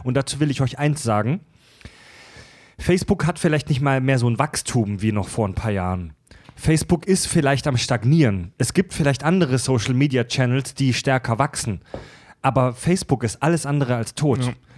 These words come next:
Speaker 1: Also das hat, das ist immer noch seit vielen Jahren die stärkste Plattform. Und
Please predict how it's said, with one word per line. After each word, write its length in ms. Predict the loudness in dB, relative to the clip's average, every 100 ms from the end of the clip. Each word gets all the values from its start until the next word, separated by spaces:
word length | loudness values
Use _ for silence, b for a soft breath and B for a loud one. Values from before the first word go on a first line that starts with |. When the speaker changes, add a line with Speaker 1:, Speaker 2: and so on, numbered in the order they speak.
| b
Speaker 1:
Also 340 | 0 2 4 2
das 280 | 2 0 -2
hat, 180 | -4 -4
das 160 | -4
ist 120 | -4 0
immer 220 | 0 2 2
noch 180 | 0
seit 220 | -2 -6 -4
vielen 400 | -2 0 0 0
Jahren 440 | 2 2 0 -6 B B B B -6
die 80 |
stärkste 460 | -4 -2 -2 -4 -8
Plattform. 600 | -2 -4 -2 -2 -2 -4 B B B B
Und 320 | 2 2